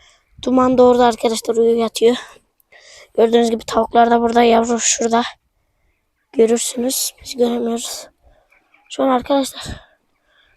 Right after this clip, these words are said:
bir şey gördü, bunu yapıyor. Arkadaşlar gidelim, geçelim. Arkadaşlar şurada bir tane çocuk var, o konuşabilir, kusura bakmayın. Gidelim arkadaşlar.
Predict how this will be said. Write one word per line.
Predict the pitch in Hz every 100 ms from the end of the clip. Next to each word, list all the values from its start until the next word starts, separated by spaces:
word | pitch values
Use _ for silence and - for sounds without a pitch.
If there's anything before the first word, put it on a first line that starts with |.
| _
bir | -
şey | 277 269
gördü, | 254 233 269 294 - _ _
bunu | 247 240
yapıyor. | 233 - - 277 - _ _ - _ - - - - - 480
Arkadaşlar | 233 254 262 247 233 - - _ _ _ _ _ _ - - - _ -
gidelim, | 269 247 254
geçelim. | 254 - 247 254 - - - - - - _ _ _ _ - - - -
Arkadaşlar | 240 240 277 269 285
şurada | - 269 277
bir |
tane | - 269
çocuk | - 269 -
var, | 269
o | 262
konuşabilir, | 277 254 - 254 254 277
kusura | - - 240
bakmayın. | 240 240 240 - _ _ _ _ _ _ _ _ _ _ _ _ -
Gidelim | 233 233 233
arkadaşlar. | 233 - 240 - 247 -